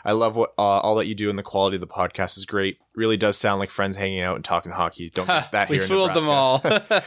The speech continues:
Speaker 2: all. <laughs>
Speaker 1: Uh, Don, thank you so much. Your support means the world and welcome to the Dub Dub family. Uh, bear with me as I'm currently hungover and still drunk all at the same time,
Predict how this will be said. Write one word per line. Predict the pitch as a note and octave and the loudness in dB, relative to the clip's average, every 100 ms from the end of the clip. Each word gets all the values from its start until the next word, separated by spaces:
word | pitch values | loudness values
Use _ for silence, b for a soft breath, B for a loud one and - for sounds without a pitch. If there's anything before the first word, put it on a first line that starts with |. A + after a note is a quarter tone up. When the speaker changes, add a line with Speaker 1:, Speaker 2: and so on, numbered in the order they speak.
| - | 0
Speaker 2:
all. | E3+ | 2
<laughs> | |
Speaker 1:
Uh, | A#2+ A#2 | 2 2
Don, | G#2+ B2 A#2+ | 2 2 4
thank | B2+ A2 | 2 0
you | A2 | 2
so | - | 2
much. | G#2+ G#2 - | 4 2 2
Your | G#2 | 0
support | G2 F#2+ G#2+ - | 0 -2 -2 -2
means | G2+ | -2
the | G2 | -4
world | F#2 F#2+ | 0 0
and | F#2 F#2+ | -2 0
welcome | A#2 B2 G#2 G2 | 0 0 -2 -2
to | - G#2 | -4 -4
the | F#2 G2+ G2 | -4 -4 -2
Dub | F2 G2+ | -2 0
Dub | A2 G#2+ | 0 0
family. | G#2+ A2 F2+ E2+ B B B B | -2 -2 -4 -8 B B B B
Uh, | G2 F#2+ | 2 4
bear | D#3+ G3+ | 4 4
with | G3+ G3 | 4 4
me | F3+ | 4
as | D#3+ | 4
I'm | D3+ | 4
currently | - C#3+ C3+ | 2 2 4
hungover | C3 B2+ B2 A#2+ | 2 4 4 2
and | A2 | 4
still | - | 4
drunk | G#2+ G#2+ B2 - _ - | 4 2 0 -6 _ 0
all | A2 | 0
at | |
the | G#2 | 2
same | - G2+ | -2 -2
time, | G#2 G2 G#2+ | 0 0 -2